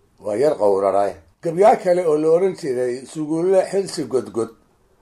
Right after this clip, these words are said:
ayaa isna gabay dheer oo kun iyo sagaal boqol iyo soddonnadii uu tiriyey sheekadaa ku soo qaaday. Isaga oo la garnaqsanaya ugaaskii qoladooda oo uu abaaldhac ka tirsanayay,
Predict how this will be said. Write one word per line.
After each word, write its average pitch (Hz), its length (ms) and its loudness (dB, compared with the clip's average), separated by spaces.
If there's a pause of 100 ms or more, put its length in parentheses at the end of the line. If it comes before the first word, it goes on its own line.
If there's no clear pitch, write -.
(220)
ayaa 175 300 -2
isna 208 320 -4
gabay 185 320 -2
dheer 160 440 0
oo 156 120 -2
kun 196 200 -10
iyo 160 100 -2
sagaal 170 320 -4
boqol 170 300 -6
iyo 160 100 -8
soddonnadii 175 600 -8
uu 139 140 -10
tiriyey 113 500 -8 (320)
sheekadaa 143 480 -2
ku 139 120 -12
soo 110 200 -8
qaaday. 98 320 -4 (560)
Isaga 175 320 -2
oo 151 120 2
la 175 140 -2
garnaqsanaya 151 880 -4
ugaaskii 156 500 -4
qoladooda 151 600 -2 (380)
oo 165 140 -4
uu 156 120 0
abaaldhac 165 500 0
ka 202 100 -6
tirsanayay, 123 880 -4